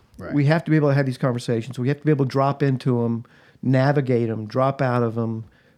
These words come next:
Speaker 2: get intense, get involved at, at times, or maybe just be able to have, you know, have experiences where we just get to know each other better. But, uh, if we don't do that, we'll never learn.
Speaker 1: Right.
Speaker 2: And so that's kind of the idea. And so what I talked about in that time was just these, uh,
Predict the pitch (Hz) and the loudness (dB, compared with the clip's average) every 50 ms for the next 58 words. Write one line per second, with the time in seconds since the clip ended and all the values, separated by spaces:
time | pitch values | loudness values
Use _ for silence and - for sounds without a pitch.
0 | _ _ _ - 147 123 143 185 190 190 202 208 214 202 - - 180 175 208 220 | _ _ _ -10 -2 2 4 6 6 6 6 4 4 2 4 4 4 4 4 2
1 | - - - - 156 156 196 190 165 151 156 151 151 147 151 160 156 151 - - | -2 -6 0 0 2 4 4 2 2 2 2 4 4 4 2 2 0 -2 -4 -4
2 | - - - 135 - - 156 160 151 143 143 156 160 143 139 135 139 147 147 139 | -6 -8 -8 -8 -8 -2 0 0 2 2 2 0 0 0 0 2 2 2 0 0
3 | 143 139 - 160 151 139 143 135 131 135 139 135 131 123 127 - _ _ _ _ | -4 -4 0 0 2 2 2 0 0 0 0 -2 -2 -6 -8 -16 _ _ _ _
4 | _ _ _ _ _ _ 151 139 139 127 135 147 139 127 - - - 156 160 165 | _ _ _ _ _ _ 0 2 2 4 4 2 2 0 -4 0 2 2 2 4
5 | 160 156 135 123 139 135 127 131 123 135 143 131 - - - - 131 139 160 165 | 2 -2 -4 -2 0 0 0 0 -2 -2 -6 -6 -6 -8 -4 0 2 2 2 2
6 | 143 - 123 117 113 110 110 110 110 113 113 113 117 113 110 - - 127 120 117 | 2 0 -2 -2 -2 -2 -2 -2 -2 -2 -2 -2 -2 -4 -4 -2 -2 -2 -2 -2
7 | 123 - - - 151 160 208 247 170 139 165 185 180 147 127 123 135 135 139 135 | -4 -6 -6 0 2 4 4 4 4 2 2 2 2 0 0 0 0 -2 0 0
8 | 135 131 139 143 117 - - - _ _ 117 107 92 85 - - - - - - | -2 -2 -2 -4 -4 -8 -12 -20 _ _ -10 -10 -8 -10 -14 -18 -20 -20 -20 -20
9 | - - _ _ _ - 156 156 - 190 180 208 285 285 - 320 294 262 226 190 | -20 -20 _ _ _ 2 2 4 4 6 6 6 4 4 4 4 6 6 8 6
10 | 185 180 180 170 147 139 175 170 160 147 139 120 143 151 - - 175 165 190 240 | 6 8 6 6 6 6 6 6 6 6 6 4 2 0 2 4 4 4 4 4
11 | 247 226 - 226 214 214 - - 147 147 147 - 143 139 139 131 - - 190 214 | 4 2 2 2 0 0 2 2 4 4 4 4 0 0 0 -2 -2 0 0 2
12 | 190 156 139 131 127 139 143 135 - - 147 139 135 127 127 135 127 120 113 | 2 2 2 0 0 -2 -2 -2 -2 -2 -2 -2 -2 -2 0 0 0 0 0